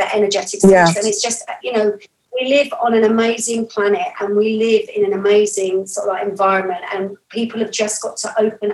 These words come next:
Speaker 1: up their, you know, just not be so constrained, uh, and so, you know, as I say, literal or linear, um, and understand that everything, you know, there's always a possibility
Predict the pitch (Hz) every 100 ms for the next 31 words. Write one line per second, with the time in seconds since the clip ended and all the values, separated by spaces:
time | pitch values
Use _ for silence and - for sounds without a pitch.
0 | 202 202 - - _ 196 190 185 185 -
1 | - - _ - 220 190 226 214 - 220
2 | - 233 220 214 190 190 - 208 - -
3 | 214 208 202 185 175 - - _ 185 185
4 | 180 180 202 190 190 190 208 202 190 185
5 | 196 220 185 214 202 - - 220 185 -
6 | - 233 240 240 - 180 165 196 196 220
7 | 220 202 - - - - - 196 190 190
8 | 190 202 208 - - 220 214 180 175 -
9 | 220 202 196 190 180 - 202 190 175 185
10 | 190 - _ 196 190 190 226 208 196 196
11 | 190 190 - 190 185 - - 185 -